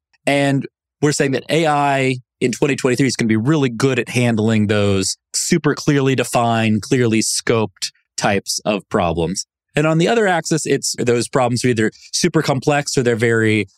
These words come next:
like, systematic and simple. And what we're really saying is in twenty twenty-three, I think A I is gonna disrupt a lot of jobs and tasks that are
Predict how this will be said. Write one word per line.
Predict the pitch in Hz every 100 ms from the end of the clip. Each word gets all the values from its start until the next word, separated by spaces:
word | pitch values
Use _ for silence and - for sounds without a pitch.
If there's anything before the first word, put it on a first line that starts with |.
| -
like, | 101 -
systematic | - - 117 107 104 -
and | 90
simple. | 127 120 170 175 _ _ _ -
And | 143 139
what | -
we're | 139
really | 190 180
saying | - 139 123
is | 110 - - 131
in | 127
twenty | 156 143
twenty-three, | - 135 123 127 120
I | 113
think | 113 107 - _ -
A | 165
I | 180 165
is | 147
gonna | 151 135
disrupt | 131 - 131 127
a |
lot | 113 117 113
of | 107 101 - _ _
jobs | - 170 160 160 143
and | 135 113
tasks | 131 117 110 -
that | 117 104
are | 104 101 98